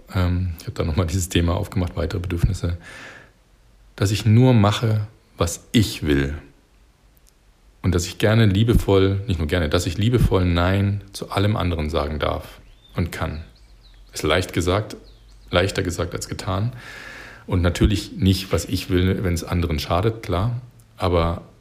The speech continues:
eben mich nicht nur auf, ich sag mal, weil, weil ich anderen einen Gefallen tun möchte,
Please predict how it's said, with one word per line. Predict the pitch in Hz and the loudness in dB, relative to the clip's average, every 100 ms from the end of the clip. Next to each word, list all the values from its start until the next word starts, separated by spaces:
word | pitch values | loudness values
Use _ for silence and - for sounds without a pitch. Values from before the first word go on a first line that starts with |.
| - | 0
eben | 95 90 92 | 2 2 0
mich | 98 - | -2 0
nicht | 104 117 - - - | 2 2 0 -12 -4
nur | 98 98 95 101 | 2 4 2 2
auf, | 90 85 - - - _ _ _ _ - - _ - - - | 0 -2 -4 -16 -20 _ _ _ _ -20 -20 _ -20 -18 -8
ich | - | -4
sag | 85 | -2
mal, | 80 | 0
weil, | 80 80 73 - - | 0 -2 -4 -10 -6
weil | 85 | -4
ich | - | -2
anderen | 104 95 90 | -2 0 0
einen | 80 | -2
Gefallen | 80 - 87 107 | -4 -2 -2 0
tun | 92 82 78 | -2 -4 -2
möchte, | 80 - 87 85 | -4 -4 -4 -4